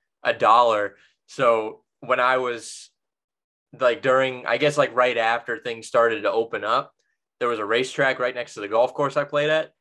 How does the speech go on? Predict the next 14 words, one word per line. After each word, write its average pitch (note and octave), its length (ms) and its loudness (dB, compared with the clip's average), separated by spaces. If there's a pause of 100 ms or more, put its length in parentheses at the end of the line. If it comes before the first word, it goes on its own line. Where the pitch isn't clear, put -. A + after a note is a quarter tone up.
(180)
I A2+ 80 -2
would A2+ 140 -4
stop C#3 400 0
there B2 580 -6
after B2 320 0
I C3+ 60 2
worked A#2+ 320 -6
out A2 340 -2
and G#2+ 80 -20
before A2+ 300 0
I G#2+ 80 2
played, G#2+ 480 -6 (500)
get A#2+ 220 2
a, A#2 460 0